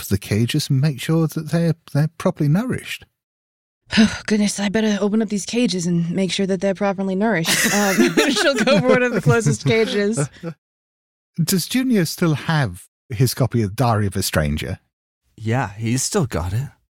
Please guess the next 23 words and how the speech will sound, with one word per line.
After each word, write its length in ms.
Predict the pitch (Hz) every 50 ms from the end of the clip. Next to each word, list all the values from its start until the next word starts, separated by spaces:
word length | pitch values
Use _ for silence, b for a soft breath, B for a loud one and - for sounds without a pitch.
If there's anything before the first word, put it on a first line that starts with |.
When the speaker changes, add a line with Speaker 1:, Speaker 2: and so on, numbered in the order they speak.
| _ _ _ _ _ -
Speaker 1:
As 160 | - 247 - -
you're 80 | 247
flicking 340 | 190 - 226 202 - - 156
through, 260 | 139 - - 156 123 98 -
there's 240 | 131 127 131 113 -
one 160 | 160 180 160
of 60 | 135
the 100 | 104 110
tracks 400 | - - - 120 98 - - -
that's 180 | - 92 92 -
just 260 | - - 95 - -
ended 300 | 120 110 117 92 92 92
up 260 | 107 95 90 - - -
with 280 | 101 95 98 92 - - -
Alice 560 | - 127 98 95 92 85 - - - - - b b b b b b
opening 400 | 151 147 131 - - 104 107 101
up 120 | 95 - -
some 180 | - - 95
cages 640 | - - - 117 104 98 87 - 90 78 80 - -
and 160 | 95 90 82 85
being 240 | 95 95 92 85
devoured 680 | 76 101 92 - 90 90 98 90 92 87 80 80 90 90
by 680 | - 92 92 92 90 87 82 82 85 82 82 90 -